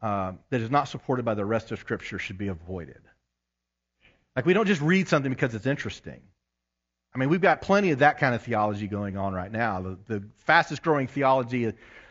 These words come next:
uh, in the church today is, is the theology that, oh, God will give you whatever you want, which is, like, this dumbest thing you could ever believe if you've read anything,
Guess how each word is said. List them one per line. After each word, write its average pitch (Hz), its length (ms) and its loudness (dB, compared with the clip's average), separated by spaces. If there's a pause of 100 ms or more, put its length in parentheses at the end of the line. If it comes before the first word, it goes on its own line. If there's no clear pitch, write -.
(140)
uh, 113 160 -2
in 123 100 0
the 110 80 0
church 185 320 2
today 110 380 0
is, 98 220 -6
is 104 200 -4
the 104 80 -6
theology 113 680 0
that, 98 180 -6 (120)
oh, 131 120 -6
God 131 340 2
will 120 80 -4
give 120 240 0
you 117 100 -2
whatever 104 320 -2
you 95 140 -6
want, 92 560 -8
which - 180 -8
is, 104 180 -8 (140)
like, 117 220 -4
this - 280 -10 (240)
dumbest 147 440 0
thing 139 260 -2
you 127 80 -2
could 113 160 -4
ever 123 260 0
believe 104 640 -4 (440)
if 123 200 -2
you've 117 200 -2
read 110 260 0
anything, 104 720 -2